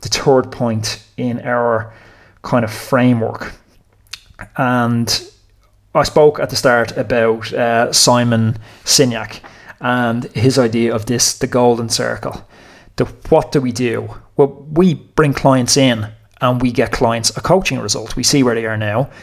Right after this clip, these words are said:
We see where they wanna get to. That's the what we do. The how we do it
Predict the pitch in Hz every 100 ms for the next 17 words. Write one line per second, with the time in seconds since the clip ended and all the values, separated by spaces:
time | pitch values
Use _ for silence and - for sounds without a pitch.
0 | - - - - 131 117 113 113 117 156
1 | - - - - 165 - - _ 170 156
2 | 123 113 107 - _ _ _ _ _ -
3 | 123 160 185 135 127 170 123 -